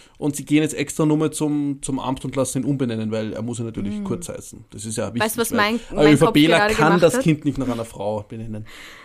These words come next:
Speaker 2: Weißt du,
Speaker 1: Bitte.
Speaker 2: was mein Kopf gerade draus gemacht hat, als du gesagt hast, er hat den Namen von der Mutter bekommen?
Speaker 1: Ja.
Speaker 2: Und ich so, „Hä, wie? Heißt er jetzt, wie heißt seine Frau? Susanne?“ <laughs>
Speaker 1: Ja.
Speaker 2: Ich so,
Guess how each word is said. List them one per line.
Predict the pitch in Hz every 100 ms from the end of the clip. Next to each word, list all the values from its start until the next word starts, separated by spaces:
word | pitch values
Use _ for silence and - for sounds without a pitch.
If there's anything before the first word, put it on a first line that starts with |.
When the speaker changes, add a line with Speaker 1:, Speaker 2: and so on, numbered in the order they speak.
| - - - _ 294
Speaker 2:
Weißt | 277
du, | 233
Speaker 1:
Bitte. |
Speaker 2:
was | 277
mein | 254 262
Kopf | 254 -
gerade | 262 240 247
draus | 233 240
gemacht | - 226 226 226
hat, |
als | 190 220
du | 214
gesagt | 226 208 208
hast, |
er | 208
hat | 202
den | 214
Namen | 196 180 208
von | 208 208
der | 202
Mutter | 208 214 202
bekommen? | 196 - 180 185 233 - _ _ -
Speaker 1:
Ja. | 117 107
Speaker 2:
Und | 226
ich | 202
so, | 226
„Hä, | 220 233
wie? | 247 269 330
Heißt | 240 214 220
er |
jetzt, | 220 233 - - -
wie | 220 269
heißt | 262 - 240
seine | - 226 240
Frau? | 240 226 - 302 - _
Susanne?“ | - 262 226 277 349 523 -
<laughs> | - - -
Speaker 1:
Ja. | 160 135 - 262 - _ _ - - - 403
Speaker 2:
Ich | 370 370
so, | 330